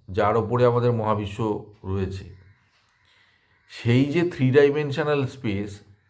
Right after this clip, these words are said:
এইটা হচ্ছে সংস্কৃতের ভাষায় ত্রিমাত্রিক আকাশ। মানে, এই যে স্পেস টাইম বলা হয়, আইনস্টাইন যে বলে গেছেন যে স্পেস টাইমের চাদর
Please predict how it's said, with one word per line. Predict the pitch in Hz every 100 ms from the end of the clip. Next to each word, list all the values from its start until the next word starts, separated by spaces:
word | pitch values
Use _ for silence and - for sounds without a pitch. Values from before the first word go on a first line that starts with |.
| _ _ _ _ _ _ _ -
এইটা | 120 123 151
হচ্ছে | 156 151
সংস্কৃতের | 139 123 127 123 143 156
ভাষায় | 143 143 151 147 147
ত্রিমাত্রিক | 123 131 135 131 - 143 139 -
আকাশ। | 90 95 98 85 87 - - _ _ _ _ _ _ _ _ _ _ _ _
মানে, | 107 120
এই | 123
যে | 131 147
স্পেস | 131 - 135 147 127
টাইম | - 143 151 156
বলা | 139 135 135
হয়, | 113 104 104 110 - _ _ _
আইনস্টাইন | 107 117 117 - 131 127 123
যে | 120
বলে | 107 107 107
গেছেন | 110 131 123
যে | 113 113 104 - - _ _ _ _
স্পেস | - - 127 127 127
টাইমের | 139 131 135 139
চাদর | - 117 107 127